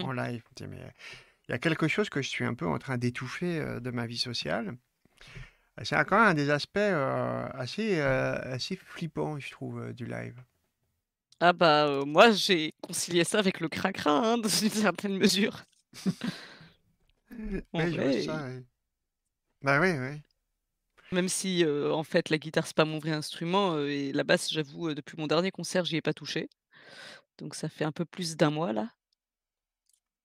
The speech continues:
Speaker 1: Ah bah, oui, quand même.
Speaker 2: Mais, mais... il y a quand même cette satisfaction de... de jouer de la musique, quoi, qui est là et heu, bon, bah, si je fais de la guitare, heu, régulièrement,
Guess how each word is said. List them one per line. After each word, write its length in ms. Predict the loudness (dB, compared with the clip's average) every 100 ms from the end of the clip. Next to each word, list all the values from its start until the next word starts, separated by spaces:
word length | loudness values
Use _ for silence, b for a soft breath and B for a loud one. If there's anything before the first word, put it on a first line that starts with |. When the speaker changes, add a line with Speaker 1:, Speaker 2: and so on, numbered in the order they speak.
| _ _ _ _ _ _ _ _ _ _ _ _ _ _ _ _ _ _ _
Speaker 1:
Ah 60 | -14
bah, 140 | -14
oui, 140 | -14 -16
quand 160 | -14
même. 220 | -12 -8 -8
Speaker 2:
Mais, 120 | -8 -12 -20 _ -20 -18 B B B B _ 2
mais... 140 | 2 2 0 0
il 40 |
y 80 | 4
a 60 | 4
quand 200 | 4 6
même 180 | 6 4
cette 240 | 0 0
satisfaction 840 | 0 -2 -4 2 2 2 -4 -2
de... 360 | 0 0 -2 -2
de 180 | -2 -4
jouer 240 | 2 4
de 80 | 8
la 80 | 8
musique, 340 | 6 -2 -6 -2
quoi, 140 | -2
qui 220 | 0 2
est 40 | 4
là 120 | 4 0 B B B 2
et 180 | 4 6
heu, 120 | 4
bon, 180 | 2 6
bah, 200 | 6 4 _ _ _ _ _ -10
si 160 | -4 2
je 60 |
fais 100 | 4 8
de 40 |
la 80 | 6
guitare, 460 | 4 6 6 6 2
heu, 40 |
régulièrement, 880 | 2 0 0 4 6 4 2 0